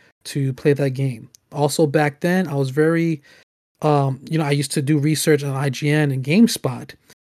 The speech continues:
and GameSpot gave it a low score. I think they gave it around a six.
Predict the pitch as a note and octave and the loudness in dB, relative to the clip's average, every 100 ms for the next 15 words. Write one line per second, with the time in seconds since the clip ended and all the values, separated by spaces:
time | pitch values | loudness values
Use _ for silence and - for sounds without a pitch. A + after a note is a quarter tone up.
0 | _ - D3 C#3 D#3 G3+ - D#3+ C3+ C3+ | _ -2 0 2 2 2 2 -4 -4 -2
1 | D3 C3+ C3 B2+ C3 - E3 E3 A#2+ - | -2 0 -2 -2 -8 -6 0 0 -2 -8
2 | - C3+ D3+ D3 C#3+ D3+ D3 C#3 C3 - | -12 -8 -8 -6 2 4 4 0 -2 -6
3 | D3 B2 - | -6 -8 -12